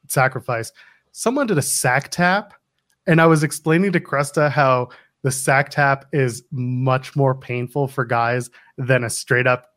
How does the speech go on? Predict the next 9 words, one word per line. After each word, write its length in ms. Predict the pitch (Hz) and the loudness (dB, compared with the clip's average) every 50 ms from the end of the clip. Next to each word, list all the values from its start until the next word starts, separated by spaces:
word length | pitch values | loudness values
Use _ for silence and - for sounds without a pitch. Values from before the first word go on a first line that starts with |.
| _ _ | _ _
kick 280 | - - 139 131 135 | -6 -4 -4 -2 -2
in 80 | 143 131 | 0 -2
the 80 | 135 | -2
balls. 520 | 123 117 113 113 113 120 147 156 - - - _ _ _ _ _ _ _ _ _ _ _ _ _ _ _ _ _ _ _ _ _ _ _ | -2 -4 -6 -8 -6 -6 -8 -8 -10 -14 -18 _ _ _ _ _ _ _ _ _ _ _ _ _ _ _ _ _ _ _ _ _ _ _
And, 140 | - 143 151 | 2 4 4
like, 460 | 160 147 - - - - - - - - _ _ - - | 6 4 4 2 0 -6 -10 -16 -20 -20 _ _ -20 -14
<laughs> 280 | 277 277 254 - - - | -12 -12 -12 -12 -2 0
it's, 200 | 196 180 175 - - | 2 2 2 -2 0
it's, 260 | - 185 185 185 - | 0 2 2 0 -4